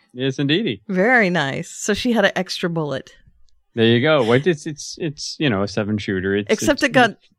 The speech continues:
Speaker 2: snatched out of her hand like a pebble
Speaker 1: <laughs>
Speaker 2: grasshopper <laughs> at the
Speaker 1: <laughs>
Speaker 2: last moment. Snatch it from my hand. Um, I gave it seven and a half prescient, crudely drawn baby bottles.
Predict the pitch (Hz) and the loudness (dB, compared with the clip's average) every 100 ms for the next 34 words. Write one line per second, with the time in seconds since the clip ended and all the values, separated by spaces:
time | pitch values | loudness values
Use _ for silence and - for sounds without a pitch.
0 | _ - 180 233 233 214 - 262 208 175 | _ -16 -4 2 4 2 2 2 2 0
1 | 170 220 196 165 151 156 - 170 165 165 | -2 -2 -2 -2 -2 -6 -6 -4 -4 -4
2 | - 190 175 143 151 _ _ _ _ _ | -2 0 0 -4 -6 _ _ _ _ _
3 | _ _ _ _ - - 170 165 160 196 | _ _ _ _ -12 2 6 6 4 2
4 | 151 160 156 160 196 - 554 381 - 277 | 0 0 -2 -2 -4 -2 2 4 4 4
5 | 269 - 233 190 226 196 - - 180 180 | 4 6 4 4 4 2 -6 -8 0 0
6 | - 190 190 - - - _ _ _ _ | 2 -4 -6 -10 -14 -16 _ _ _ _
7 | _ _ _ _ - 359 466 370 220 - | _ _ _ _ -6 -4 -2 -4 -8 -8
8 | - 220 190 214 - 175 180 180 190 175 | 0 0 0 -4 -4 -4 -2 0 -2 -4
9 | - - 233 - 190 185 180 - 220 277 | -10 -10 -4 4 6 4 2 2 2 4
10 | 320 277 226 262 240 269 254 254 254 214 | 4 2 0 0 0 0 0 2 4 4
11 | 226 - - 233 - 277 233 226 - _ | 2 -6 -2 -2 0 -2 -2 -4 -14 _
12 | - 240 220 214 220 185 190 185 190 180 | -4 -2 0 0 0 2 2 4 2 2
13 | 190 175 156 147 | 2 2 2 2